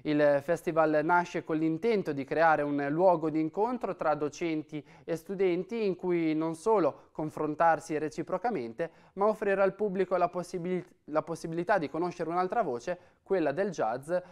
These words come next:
che da tempo risuona nel Conservatorio Rossini. E domenica primo maggio Rossini T V trasmetterà in diretta alle ore sedici e trenta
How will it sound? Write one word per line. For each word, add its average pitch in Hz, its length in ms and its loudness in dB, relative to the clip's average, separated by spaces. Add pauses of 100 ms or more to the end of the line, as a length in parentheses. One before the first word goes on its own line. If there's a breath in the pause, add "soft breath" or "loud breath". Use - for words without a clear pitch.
(100 loud breath)
che 214 120 -4
da 226 120 2
tempo 151 520 2
risuona 156 680 -4
nel 160 440 -2
Conservatorio 196 920 -6
Rossini. 120 640 -10 (1600)
E 165 40 -4
domenica 208 640 4
primo 214 260 0
maggio 226 460 2
Rossini 196 320 -4
T 196 120 -8
V 208 200 -4
trasmetterà 185 540 0
in 180 100 -2
diretta 190 420 0
alle 160 160 0
ore 170 240 0
sedici 196 440 -6
e 185 60 -4
trenta 233 540 0